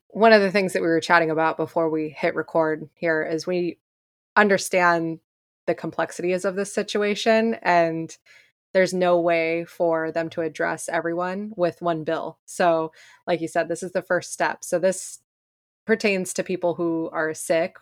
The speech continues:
or taking care of people who are sick, but we know that there's thousands of people impacted by this that probably aren't sick, that, you know, you're sitting at home wondering, "Okay, well, what's gonna happen?" So we understand that. We don't have answers for that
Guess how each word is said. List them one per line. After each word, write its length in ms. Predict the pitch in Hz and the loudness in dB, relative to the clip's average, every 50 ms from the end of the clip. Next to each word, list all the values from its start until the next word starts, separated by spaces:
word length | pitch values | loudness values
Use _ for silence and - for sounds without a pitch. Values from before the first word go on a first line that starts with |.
| - - | -10 -6
or 360 | - 160 156 156 156 160 156 | -4 -2 -2 -2 -2 -4 -6
taking 320 | - - 180 160 - 165 156 | -6 -6 -6 -6 -6 -8 -8
care 320 | - 170 165 160 160 160 | -6 -4 -4 -2 -4 -4
of 360 | - - 175 165 160 160 - - | -6 -6 -6 -6 -8 -8 -10 -12
people 240 | - 156 - 156 | -12 -10 -8 -8
who 100 | - 160 | -8 -6
are 120 | 160 165 151 | -6 -8 -8
sick, 280 | - - 160 156 156 - - | -8 -8 -8 -8 -8 -6 -6
but 120 | 170 170 | -6 -4
we 100 | - 165 | -4 -4
know 280 | 165 170 175 170 170 165 | -2 0 2 2 2 0
that 160 | 165 160 - | -2 -4 -4
there's 360 | 165 160 156 156 156 - - _ _ | -2 -2 0 -2 -4 -6 -12 _ _
thousands 420 | - 175 175 170 160 - 170 165 - | 2 4 4 4 2 -2 -6 -8 -8
of 80 | 156 | -8
people 340 | - - 160 - 165 160 160 | -6 -8 -6 -4 -2 -2 -2
impacted 500 | 160 165 160 151 - 165 165 - 170 160 | -2 -4 -6 -4 -4 -6 -4 -6 -6 -6
by 140 | - 165 160 | -4 -4 -4
this 540 | 156 160 160 160 156 - - - - - - _ | -4 -4 -6 -8 -10 -12 -18 -18 -20 -20 -10 _
that 180 | - 160 160 156 - _ _ _ _ _ _ _ _ _ _ _ _ _ | -6 -4 -4 -6 -10 _ _ _ _ _ _ _ _ _ _ _ _ _
probably 420 | - - 175 202 226 214 226 208 196 | -2 0 2 2 4 4 4 4 4
aren't 300 | - 196 240 247 - - | 4 4 2 0 -2 -6
sick, 340 | - - 170 165 160 - - | -6 -4 -4 -4 -4 -6 -2
that, 220 | - 180 165 165 - | 0 0 0 0 -2
you 120 | - 170 160 | -6 -8 -6
know, 120 | 160 160 | -6 -6
you're 160 | 165 165 165 | -6 -6 -6
sitting 260 | 160 - 180 170 165 | -6 -6 -6 -6 -6
at 80 | 165 - | -6 -6
home 260 | - - 175 175 170 | -4 -2 -2 -2 -2
wondering, 400 | 170 170 165 160 165 165 160 160 | -2 -4 -4 -4 -4 -4 -4 -6
"Okay, 280 | 165 180 - 254 220 202 | -6 -4 -2 -2 -2 0
well, 140 | 190 185 175 | 0 0 0
what's 200 | 175 175 - - | 0 0 -2 -6
gonna 140 | 170 165 | -8 -8
happen?" 420 | 160 170 165 160 - 170 165 170 170 | -4 -4 -4 -4 -4 -6 -8 -8 -6
So 340 | - - 175 165 160 160 - - - - - - - - - _ - | 0 2 2 2 2 0 -4 -10 -20 -20 -20 -20 -20 -20 -20 _ 0
we 120 | 185 202 | 2 4
understand 400 | 214 233 233 - - 220 202 196 | 4 4 4 4 4 2 4 6
that. 240 | 190 190 185 175 - | 6 6 6 6 4
We 100 | 165 160 | 2 4
don't 240 | 151 190 220 233 190 | 6 6 6 6 6
have 180 | 190 196 185 | 4 4 4
answers 480 | 185 180 175 170 - 185 175 170 156 - | 4 2 0 0 0 0 0 0 -2 -2
for 140 | - 170 165 | -2 0 0
that 320 | 165 165 165 160 - - | 2 2 2 0 -2 -6